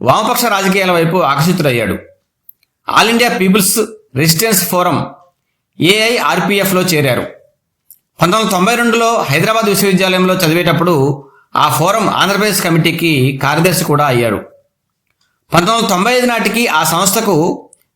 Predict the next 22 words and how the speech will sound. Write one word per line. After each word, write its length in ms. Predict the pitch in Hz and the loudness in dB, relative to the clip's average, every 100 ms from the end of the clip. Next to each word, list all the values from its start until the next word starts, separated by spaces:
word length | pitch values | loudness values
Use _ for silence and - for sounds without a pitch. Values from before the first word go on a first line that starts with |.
| 127 | -2
ఇండియా 320 | 156 226 233 | 2 2 0
ప్రధాన 360 | - 151 196 214 | 0 0 0 0
కార్యదర్శి 440 | 196 180 175 170 | 0 0 0 0
అయ్యారు. 380 | 139 127 92 - - _ _ _ _ _ _ _ - | 0 0 -2 -6 -20 _ _ _ _ _ _ _ 0
ఆ 120 | 151 | 2
తర్వాత 380 | 175 180 226 226 190 139 123 - - _ _ _ _ _ - | 2 0 0 0 0 0 -2 -6 -14 _ _ _ _ _ -4
అతను 600 | 147 170 185 160 131 - - | -2 0 2 2 0 0 -2
ఆర్డీఎఫ్ 460 | 156 180 220 196 | 0 0 0 0
అనే 140 | 185 170 | 0 0
సంస్థలో 400 | 156 156 175 170 | 0 0 0 0
పనిచేశారు. 640 | 151 135 139 131 110 - - _ _ _ _ _ _ _ _ _ _ - | 0 2 2 2 -2 -6 -16 _ _ _ _ _ _ _ _ _ _ -2
పోలీసులు, 640 | 180 226 233 220 240 240 - 147 | 0 2 0 0 0 -2 -2 0
హోంశాఖ 420 | 196 190 208 208 | 2 0 0 0
అధికారుల 560 | 165 156 185 185 185 | 0 0 0 0 0
ప్రకారం 720 | 180 - 147 151 160 135 123 - - _ - _ - | -2 -2 -2 0 0 0 -2 -6 -18 _ -20 _ -2
అతను 320 | 131 196 190 | 0 2 2
పనిచేసిన 400 | 151 180 220 220 | 0 0 0 0
సంస్థలన్నీ 580 | 202 185 185 196 185 196 | 0 0 0 0 0 2
మావోయిస్టు 540 | 185 139 180 196 185 | 2 2 2 2 2
అనుబంధ 260 | 175 165 170 | 0 0 0
సంస్థలే 440 | 147 156 143 160 | 0 0 0 -2
అని 540 | 135 147 165 135 143 | 0 0 2 0 -2